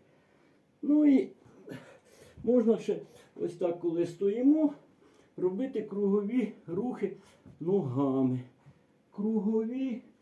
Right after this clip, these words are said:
Ну і піднімати їх там повище. І в сторони, і кругові рухи.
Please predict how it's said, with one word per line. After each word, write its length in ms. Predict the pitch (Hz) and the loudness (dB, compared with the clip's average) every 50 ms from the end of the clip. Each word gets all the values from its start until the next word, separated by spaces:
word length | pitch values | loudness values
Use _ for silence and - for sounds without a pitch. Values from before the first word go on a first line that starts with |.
| _ _ - - - _ _ - | _ _ -20 -20 -20 _ _ -12
Ну 180 | - 285 294 269 | -6 -4 -2 -2
і 60 | 214 | -2
піднімати 760 | - 226 208 185 190 196 202 226 254 247 233 - - 190 170 | -2 -4 -4 -4 -2 -2 -2 -2 -2 -4 -6 -8 -8 -6 -6
їх 240 | 165 139 - - | -6 -8 -8 -12
там 120 | - 156 135 | -14 -14 -14
повище. 640 | - - 170 160 160 196 220 196 - - - - - _ _ _ - - - - - | -10 -8 -8 -4 -2 0 0 0 0 -4 -10 -18 -20 _ _ _ -20 -20 -20 -20 -14
І 100 | 170 160 | -12 -12
в 80 | 147 - | -12 -12
сторони, 540 | - - 254 262 254 226 196 165 160 160 | -10 -6 0 2 2 2 2 0 -2 -4
і 280 | 151 - - 185 190 190 - _ _ | -4 -6 -8 -10 -10 -10 -12 _ _
кругові 540 | - 190 196 175 156 185 190 196 196 196 185 | -10 -6 -4 -2 0 0 0 0 2 2 2
рухи. 280 | 165 139 117 - 127 | 2 0 -2 -6 -10